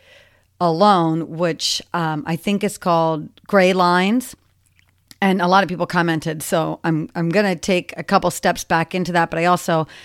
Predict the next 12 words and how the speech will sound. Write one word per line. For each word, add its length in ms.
wanted 380
to 40
continue 460
to 180
move 320
forward. 580
Um, 500
I 100
call 320
it 180
accidental 1040
dishonesty 1000